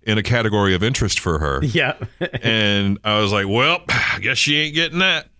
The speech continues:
Speaker 1: And then at some point later, I got a confirmation email from Hong Kong that said, "Hey, thank for buying item." And so it turns out that one worked, but it ain't gonna be here till June.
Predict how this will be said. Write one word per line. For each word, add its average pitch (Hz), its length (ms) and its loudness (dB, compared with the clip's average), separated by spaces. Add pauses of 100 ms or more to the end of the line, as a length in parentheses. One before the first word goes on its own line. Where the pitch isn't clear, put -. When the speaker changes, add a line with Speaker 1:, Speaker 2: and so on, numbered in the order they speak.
(160)
Speaker 1:
And 110 140 2
then 117 140 2
at 107 180 -2
some 131 220 0
point 117 260 0
later, 117 380 2
I 95 100 2
got 98 340 0
a 92 280 2
confirmation 110 760 0
email 87 380 2
from 90 220 -2
Hong 80 240 0
Kong 78 400 -2 (500)
that 104 180 0
said, 120 260 0
"Hey, 143 260 2
thank 131 480 -2
for 147 240 0
buying 127 640 0 (280)
item." 87 540 -2 (720)
And 101 680 0
so 113 360 2
it 110 120 -2
turns 120 300 0
out 113 200 0
that 110 220 0
one 123 200 2
worked, 160 360 0
but 104 140 2
it 101 120 2
ain't 110 160 2
gonna 123 120 0
be 131 160 2
here 143 140 4
till 160 200 2
June. 160 520 2